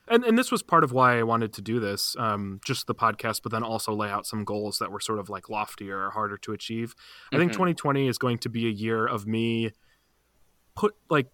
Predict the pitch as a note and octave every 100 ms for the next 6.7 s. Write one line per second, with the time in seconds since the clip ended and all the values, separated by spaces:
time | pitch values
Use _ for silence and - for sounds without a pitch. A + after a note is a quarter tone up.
0 | - A#3+ B3 A#3 G#3 F3 C#3 - D3 A#2+
1 | G2+ F2+ F#2 - C3 B2 C#3 B2+ B2+ B2+
2 | A2+ A#2+ G#2 A2+ - A2 A#2 A#2 A#2+ -
3 | B2+ C3 C3 C3+ B2+ A#2+ G#2+ - - C3+
4 | B2+ B2 A2 G#2+ G#2+ - - B2 C#3 D#3+
5 | D#3+ - E3 D#3 D3+ D#3 - A#2+ A#2 A2
6 | G#2+ G#2 B2 A2 G#2+ G2 -